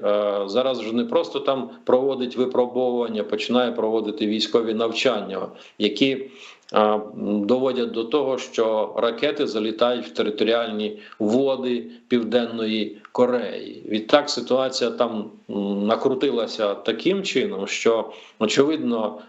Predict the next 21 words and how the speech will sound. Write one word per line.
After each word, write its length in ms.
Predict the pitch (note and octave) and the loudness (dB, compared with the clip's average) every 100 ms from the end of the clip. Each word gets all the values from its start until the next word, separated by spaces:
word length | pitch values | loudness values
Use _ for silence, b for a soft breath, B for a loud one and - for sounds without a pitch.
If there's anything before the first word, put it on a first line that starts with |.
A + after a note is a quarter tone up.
| - | -2
необхідно 560 | A#2+ A#2 D3 B2 A#2 | 0 0 0 0 -2
втручання 600 | A2+ B2 G#2 C3 A2 G#2+ | -2 -4 2 2 2 0
Сполучених 560 | G#2 - A2 G#2+ G#2 G2+ | -2 -2 -2 0 0 -2
Штатів 440 | - G#2+ G2+ G#2 | 0 0 2 -2
Америки, 600 | G2+ B2 C3+ C3 C3 B2+ B B B | 0 0 0 -2 -2 -2 B B B
бо, 540 | A2 A#2+ D3+ C3+ A2 - - - | 2 4 4 2 0 -4 -14 -2
а, 580 | G2+ G#2 G#2 G#2 G2+ - - | 0 2 2 0 0 -2 2
тема, 580 | C#3 C3+ B2 A#2 A#2+ B B B B | 2 4 0 0 -4 B B B B
а, 640 | - G#2 G#2 G2+ G2+ G2+ G2+ - | 0 2 2 2 0 0 0 -2
в-, 280 | G#2 G#2+ - | -6 -4 0
напруги, 680 | C3 C#3+ D3 D#3+ D3+ A#2+ A2 | 2 2 0 0 2 -2 -2
наростання 600 | A#2 A#2+ - C#3+ A#2+ A#2 | 0 0 0 0 0 0
напруги 580 | A2+ A#2 B2 A2+ G#2+ G2+ | -2 0 0 0 -2 -2
між 280 | G#2 A#2 A#2 | -2 -2 0
Кореями, 800 | - A#2+ D#3+ E3+ C3+ G#2+ G2 G2 B B B - - | 2 4 4 2 0 -2 -4 -6 B B B -12 -4
з 120 | G#2 | 0
моєї 400 | A2+ C3 C#3 B2+ | 2 2 2 0
точки 340 | A#2+ A#2 - A#2 | -2 -2 0 2
зору, 520 | A#2 B2 A2 G2+ - - | 2 2 0 -4 -6 -2
яка 260 | A#2 C3 | 2 4
повністю, 800 | A#2 C#3 A#2+ A2 G#2 - G#2+ F#2+ | 2 2 0 -2 -6 -2 -2 -2